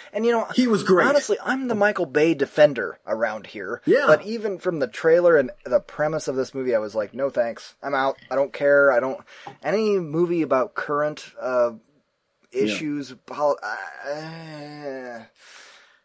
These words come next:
Speaker 1: hands
Speaker 2: Yeah.
Speaker 1: off.
Speaker 2: No, you did like, you did like the Michael, or the, uh, the Ridley Scott movie. That was a fantastic movie.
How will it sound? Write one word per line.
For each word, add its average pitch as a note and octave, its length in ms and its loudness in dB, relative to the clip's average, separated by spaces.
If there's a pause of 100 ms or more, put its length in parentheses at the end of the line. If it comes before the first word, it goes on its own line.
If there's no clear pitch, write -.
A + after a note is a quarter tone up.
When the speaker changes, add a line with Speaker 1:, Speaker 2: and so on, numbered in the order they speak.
Speaker 1:
hands D#3 320 -10
Speaker 2:
Yeah. C3 60 -6
Speaker 1:
off. C3 140 0
Speaker 2:
No, G3+ 100 4
you A#3+ 240 0
did C#4 200 0
like, C4+ 160 -2
you G3+ 280 -2
did C4+ 200 -2
like B3+ 140 -2
the G#3+ 80 4
Michael, G#3 300 0
or D3+ 180 0
the, C#3+ 200 2
uh, A#2+ 420 0
the A#2 300 -2
Ridley E3+ 300 0
Scott F#3+ 380 -2
movie. G#2 300 0
That E3 240 -6
was D#3 100 -4
a A2+ 120 -6
fantastic D3+ 920 -2
movie. F2+ 420 -4